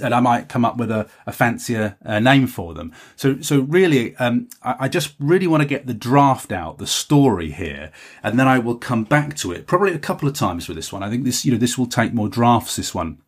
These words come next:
and more layers of work. But I will need to construct a very strong world around it. But I'm not bothering myself about that yet. I want to get the story out first to make sure there's a story there,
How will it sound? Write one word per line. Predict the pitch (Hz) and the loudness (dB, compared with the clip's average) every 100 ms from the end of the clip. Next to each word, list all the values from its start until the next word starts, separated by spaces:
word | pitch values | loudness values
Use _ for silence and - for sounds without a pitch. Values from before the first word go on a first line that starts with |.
| - | -8
and | 98 | -2
more | 107 104 | 2 4
layers | 104 104 95 98 | 4 4 2 -2
of | 90 | -2
work. | 113 90 71 - _ _ _ _ _ - - | 0 -2 -4 -14 _ _ _ _ _ -20 -6
But | 123 | 2
I | 117 | 4
will | 110 110 101 - - - - | 4 2 -4 -8 -20 -18 2
need | 131 143 | 2 2
to | 143 | -4
construct | - 113 107 - - 135 - - | -6 -6 -4 -4 2 0 0 -6
a | |
very | 107 117 | -2 -2
strong | - - - 131 110 98 | 0 -2 0 2 4 4
world | 117 127 104 | 4 4 2
around | 98 82 76 | -2 -6 -10
it. | 78 - - - - | -12 -14 -20 -20 -8
But | 127 | 2
I'm | 120 | 4
not | 180 147 | 4 2
bothering | - 170 139 113 | 2 4 4 2
myself | 98 - 98 98 | -2 -4 -4 -4
about | 107 110 110 98 | 0 0 0 -6
that | 95 92 | -12 -12
yet. | 87 | -12
I | 92 | -4
want | 120 | 0
to | 127 | 2
get | 127 117 | 0 0
the | |
story | 113 - 151 147 110 | -2 2 6 6 4
out | 92 85 - | 0 -4 -8
first | 85 85 - | -8 -8 -6
to | 110 | -2
make | 107 147 | -2 -2
sure | 131 | -4
there's | 107 95 | -4 -4
a | 92 | -2
story | - 139 117 98 | 4 4 4 2
there, | 85 80 | -2 -6